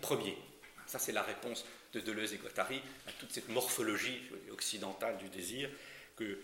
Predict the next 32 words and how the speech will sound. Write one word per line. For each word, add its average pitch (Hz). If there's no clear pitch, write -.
j'ai 104
introduite 101
dans 104
un 98
premier 90
temps. 85
Le 139
manque 196
est -
toujours 247
construit, 208
il 127
est 127
toujours 185
imposé, 156
il 123
est 120
toujours 170
organisé. 151
Et 147
nulle 185
part 190
mieux 156
que 151
dans 165
et 131
par, 160
aujourd'hui, 131
pourrait-on 123
dire, 156
le 135
marché. 147